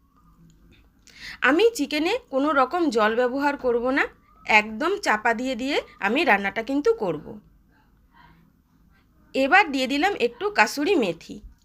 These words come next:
এই কাসুরি মেথি এই রান্নাটার স্বাদ এবং গন্ধ দ্বিগুণ বাড়িয়ে দেবে। দিয়ে দিচ্ছি বেশ খানিকটা কাজু বাদাম বাটা। দিয়ে এবার ভালো করে কিন্তু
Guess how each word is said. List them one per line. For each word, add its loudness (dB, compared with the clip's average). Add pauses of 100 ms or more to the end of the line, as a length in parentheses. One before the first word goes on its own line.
(1000)
এই 2 (320)
কাসুরি 0
মেথি -2 (120)
এই 2
রান্নাটার 4
স্বাদ 2
এবং -4
গন্ধ -2 (280)
দ্বিগুণ 2
বাড়িয়ে 4
দেবে। -14 (360)
দিয়ে 0
দিচ্ছি -6
বেশ 0
খানিকটা -2
কাজু 2
বাদাম 2
বাটা। -4 (580)
দিয়ে 0
এবার 2
ভালো -2
করে -2 (420)
কিন্তু -4